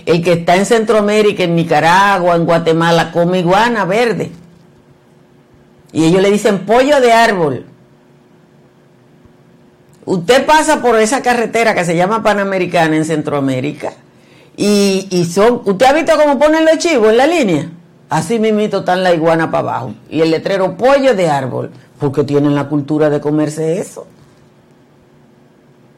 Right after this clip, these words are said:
Entonces,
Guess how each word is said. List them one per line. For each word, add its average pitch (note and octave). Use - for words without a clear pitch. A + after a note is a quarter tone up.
Entonces, F#3+